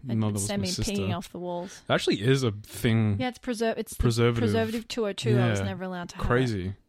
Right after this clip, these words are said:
Speaker 1: Mm.
Speaker 2: But
Speaker 1: Fun
Speaker 2: that's the
Speaker 1: facts about
Speaker 2: thing.
Speaker 1: Laura.
Speaker 2: Yeah.
Speaker 1: Was never allowed two oh two, which
Speaker 2: That was another
Speaker 1: is in
Speaker 2: weird thing about, like, growing up as a nineties, early two thousands kid was, like, the, the lollies that we had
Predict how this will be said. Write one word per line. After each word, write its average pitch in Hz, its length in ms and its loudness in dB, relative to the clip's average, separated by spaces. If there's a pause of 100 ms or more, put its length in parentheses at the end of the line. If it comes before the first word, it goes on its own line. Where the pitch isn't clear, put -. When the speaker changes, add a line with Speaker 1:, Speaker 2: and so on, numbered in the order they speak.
(400)
Speaker 1:
Mm. 208 420 0 (140)
Speaker 2:
But - 80 -2
Speaker 1:
Fun 202 100 2
Speaker 2:
that's 208 120 0
the 285 60 2
Speaker 1:
facts - 200 -6
about 262 260 2
Speaker 2:
thing. 240 80 -2
Speaker 1:
Laura. 202 400 -2 (300)
Speaker 2:
Yeah. 113 360 0 (720)
Speaker 1:
Was 202 160 -8
never 208 240 -2
allowed 202 380 -2
two 247 160 -4
oh 240 80 0
two, 302 440 -4 (760)
which 208 140 -2
Speaker 2:
That 285 80 0
was 403 100 6
another 160 280 8
Speaker 1:
is - 100 8
in 107 40 2
Speaker 2:
weird 120 220 4
thing 123 160 4
about, 104 240 0
like, 107 160 0 (180)
growing 107 300 2
up 101 100 -2 (200)
as 110 120 0
a 107 60 2
nineties, 101 760 0 (160)
early 101 220 -2
two - 200 -6
thousands 98 460 -2
kid 101 320 -6
was, 95 160 -6
like, 95 200 -8
the, 101 100 -4 (240)
the 107 120 0 (160)
lollies 117 400 0
that 143 100 0
we 143 120 0
had 170 320 0